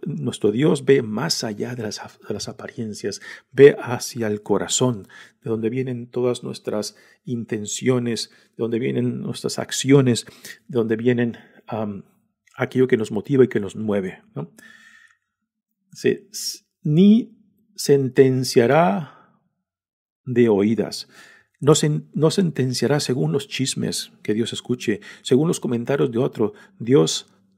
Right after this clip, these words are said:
es un Dios justo y sentenciará según, según nuestras vidas, no según los comentarios o chismes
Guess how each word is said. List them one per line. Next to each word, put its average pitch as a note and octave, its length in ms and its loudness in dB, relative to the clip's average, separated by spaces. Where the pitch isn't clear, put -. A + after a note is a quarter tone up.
es - 180 0
un C#3+ 100 -2
Dios C#3 200 4
justo - 440 -4
y B2 60 -4
sentenciará B2 600 -4
según, C3+ 720 0
según D#3 640 -2
nuestras A2 440 -2
vidas, C3+ 400 0
no B2+ 320 -4
según C3 380 -6
los B2+ 140 -6
comentarios G#2 720 -4
o - 60 -2
chismes B2 540 -6